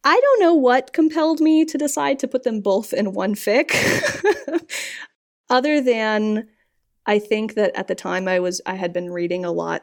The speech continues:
of fics that were similar to that or had similar themes. And I was just really enjoying them because it turns out when you put someone at a, at an extreme disadvantage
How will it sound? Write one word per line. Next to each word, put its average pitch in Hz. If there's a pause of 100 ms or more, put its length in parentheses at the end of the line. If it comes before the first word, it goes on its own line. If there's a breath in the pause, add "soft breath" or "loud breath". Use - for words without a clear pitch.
of 185
fics -
that 196
were 175
similar 190
to 214
that 196
or 185
had 170
similar 170
themes. 196 (340)
And 185 (160)
I 190
was 196
just -
really 165
enjoying 247
them 285
because 202 (180)
it 175
turns 208
out 254
when 190
you 196 (120)
put -
someone 190
at 190
a, 175 (180)
at -
an 170
extreme 190
disadvantage 196